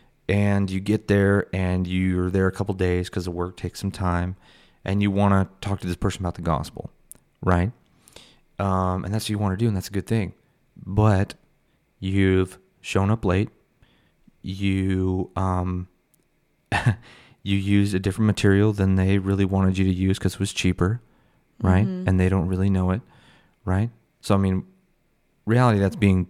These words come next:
Speaker 1: dishonest, right? So that, I mean, that's a sin. But let's say that's not that. Let's say that you're just
Speaker 2: Do a hack job.
Speaker 1: Right. You do a hack job. You, you don't really spend as many hours there as you, as you should. You, um,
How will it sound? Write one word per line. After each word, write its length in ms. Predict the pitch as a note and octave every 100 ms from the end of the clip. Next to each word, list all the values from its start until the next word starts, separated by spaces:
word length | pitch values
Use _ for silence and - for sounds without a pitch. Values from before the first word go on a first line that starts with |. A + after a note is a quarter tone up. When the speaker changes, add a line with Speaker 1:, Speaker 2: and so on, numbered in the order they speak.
| -
Speaker 1:
dishonest, 720 | F#2 - F2+ F2+ D2+ G2 - _ _ _ _ _ _ _ -
right? 300 | F#2 F#2 A2+ -
So 120 | - F#2+
that, 200 | F#2 - - _ _ -
I 40 |
mean, 120 | F#2
that's 180 | F2+ F#2
a 20 | -
sin. 380 | - G#2+ F2+
But 240 | F#2 G2 - - -
let's 140 | B2 -
say 100 | B2+
that's 240 | G2+ F2+
not 220 | F2+ F2+
that. 180 | - D2+
Let's 160 | F#2+ -
say 200 | - G2
that 200 | F#2 D#2+
you're 200 | F#2 F#2
just 360 | - F#2 - - - -
Speaker 2:
Do 120 | G3+
a 80 | F#3+
hack 420 | F3+ F#3+ G3 G3 -
job. 520 | B3+ C4 F3 B2 C#3
Speaker 1:
Right. 180 | F#2 -
You 80 | G2
do 100 | G2
a 40 |
hack 240 | G2 G2+
job. 460 | - G2 F#2+ F#2+ F#2+ - - -
You, 520 | - F2 F2+ F2 F2+ -
you 140 | F#2
don't 200 | F#2 G2
really 220 | F#2 G2 F#2+
spend 320 | - G2+ F#2+
as 140 | F2+
many 220 | F#2 F#2 F2+
hours 360 | F2+ F#2 F#2
there 220 | F#2 F2+
as 180 | F#2 F2+
you, 200 | F#2 F2+ - _ _ _
as 160 | F#2 F2+
you 60 |
should. 540 | F2 - G#2 F#2+ F#2+ F#2
You, 340 | F2 F2+ F2 - _ _ -
um, 480 | F2+ E2+ E2+ E2+